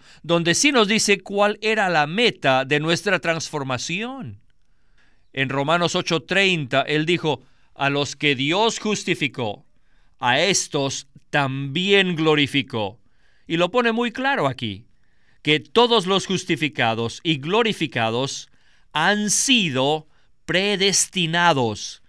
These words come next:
Escuchen, predestinados. La palabra predestinación quiere decir que han sido creados de antemano con un destino. Cada uno tiene un destino.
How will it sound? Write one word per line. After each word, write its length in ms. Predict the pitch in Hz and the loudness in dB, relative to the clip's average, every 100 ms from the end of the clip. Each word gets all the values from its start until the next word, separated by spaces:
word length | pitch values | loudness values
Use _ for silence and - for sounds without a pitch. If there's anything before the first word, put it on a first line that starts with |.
| _ | _
Escuchen, 480 | 160 - 262 131 - - _ - - | -6 -2 0 0 -4 -18 _ -14 0
predestinados. 1600 | 170 190 202 208 151 131 156 - 160 151 160 147 113 98 - - - _ _ _ _ _ | 2 4 2 -2 -6 2 4 4 -2 2 2 2 0 -4 -12 -18 -20 _ _ _ _ _
La 220 | - 156 151 | -4 -2 -2
palabra 420 | 160 220 226 196 | -2 0 0 0
predestinación 1300 | 170 160 151 - 151 143 - 175 135 107 110 143 - - - - | 0 0 -2 -2 -2 -2 -2 -2 -2 -4 -8 -14 -20 -20 -20 -14
quiere 260 | - 185 214 | 0 4 6
decir 380 | 226 202 190 170 | 4 2 0 0
que 160 | 175 | 2
han 120 | 170 165 | 2 0
sido 360 | - 190 185 | 0 0 0
creados 480 | 180 160 160 165 151 | 2 4 4 2 0
de 120 | 156 | 0
antemano 720 | 151 143 165 127 117 123 135 - _ _ _ _ | 0 0 -2 0 0 -2 -6 -12 _ _ _ _
con 280 | 139 135 135 | -2 0 0
un 240 | 135 139 | 0 2
destino. 920 | 147 143 - - 247 226 123 98 110 _ _ _ _ _ _ | 0 2 0 0 0 0 -4 -6 -10 _ _ _ _ _ _
Cada 460 | 123 120 175 208 | -6 -4 -2 0
uno 520 | 233 277 190 117 - - _ _ _ - | 2 2 2 -2 -6 -16 _ _ _ -2
tiene 340 | 190 185 185 | 2 4 4
un 200 | 185 190 | 4 4
destino. 600 | 175 - - 175 120 101 | 4 2 0 -2 -2 -6